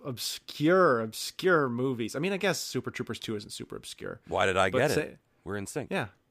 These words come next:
Speaker 1: Yeah, well done. But yeah, I think Rob Lowe is the villain in the Brady movie as well.
Speaker 2: Is,
Speaker 1: I think
Speaker 2: I mean, I,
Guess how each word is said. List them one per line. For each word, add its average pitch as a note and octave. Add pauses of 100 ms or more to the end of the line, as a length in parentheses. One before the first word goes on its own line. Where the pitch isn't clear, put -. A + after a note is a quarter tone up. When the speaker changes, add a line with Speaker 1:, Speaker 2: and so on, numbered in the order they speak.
(300)
Speaker 1:
Yeah, B2+
well A#2
done. G#2+ (420)
But C3+
yeah, C#3+
I B2
think C3+
Rob C3+
Lowe D3
is B2+
the A#2
villain A#2+
in G#2 (100)
the A2+
Brady B2
movie F#2 (420)
as G#2
well. G#2+ (2000)
Speaker 2:
Is, F2+
Speaker 1:
I A#2
think B2+
Speaker 2:
I -
mean, B2+
I, A2